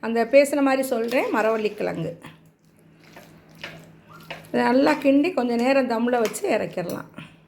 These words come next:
அந்த அடுப்பத்தை வைக்கிறது சூடு வந்துக்கிட்டு இருக்கு. கொஞ்சம் சூடு வந்ததும் அடுப்பை கொஞ்சம் நேரம் சிம்ல வச்சிருவோம். இப்போ பு-, புல்லுல தான் வச்சிருக்கேன். இப்போ ஒண்ணு சேரணும் அது. கப்பையும் மசாலாவும் ஒண்ணு சேரணும். நிறைய பேர் நினைப்பீங்க, "என்ன எண்ணெயே காணா, வறட்டியா தெரியுது, எப்படி இருக்கும்னு?"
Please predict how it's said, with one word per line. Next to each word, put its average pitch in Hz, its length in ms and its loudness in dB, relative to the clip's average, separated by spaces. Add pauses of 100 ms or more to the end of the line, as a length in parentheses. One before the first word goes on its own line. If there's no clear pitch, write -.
(600)
அந்த 240 140 -4
அடுப்பத்தை 254 400 0
வைக்கிறது 262 360 2
சூடு 233 380 2
வந்துக்கிட்டு 208 280 -2
இருக்கு. 220 520 -4
கொஞ்சம் 233 360 0
சூடு 254 240 2
வந்ததும் 240 440 0
அடுப்பை 226 320 0
கொஞ்சம் 226 240 2
நேரம் 233 260 0
சிம்ல 226 180 0
வச்சிருவோம். 208 300 -2
இப்போ 220 240 -2
பு-, 254 200 -4
புல்லுல 262 260 8
தான் 233 200 -2
வச்சிருக்கேன். 220 500 -4 (480)
இப்போ - 220 -2
ஒண்ணு 269 380 4
சேரணும் 233 340 2
அது. 160 300 -6 (1300)
கப்பையும் 254 760 0 (140)
மசாலாவும் 220 460 -2
ஒண்ணு 196 180 -4
சேரணும். 214 280 -4 (280)
நிறைய 302 320 2
பேர் 330 180 0
நினைப்பீங்க, 277 540 0
"என்ன 254 200 -2
எண்ணெயே 247 480 0
காணா, 220 460 0
வறட்டியா 220 520 2
தெரியுது, 202 540 -2
எப்படி 202 300 0
இருக்கும்னு?" 208 560 0